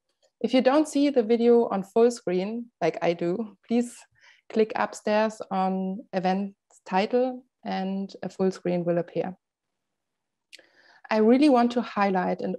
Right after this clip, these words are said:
honor the study of four paths and thank all experts who contribute to this important and actual assessment and recommendation. It is really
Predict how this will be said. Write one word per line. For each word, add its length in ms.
honor 460
the 80
study 560
of 200
four 180
paths 400
and 260
thank 280
all 260
experts 720
who 80
contribute 680
to 200
this 200
important 800
and 240
actual 440
assessment 640
and 240
recommendation. 640
It 160
is 280
really 580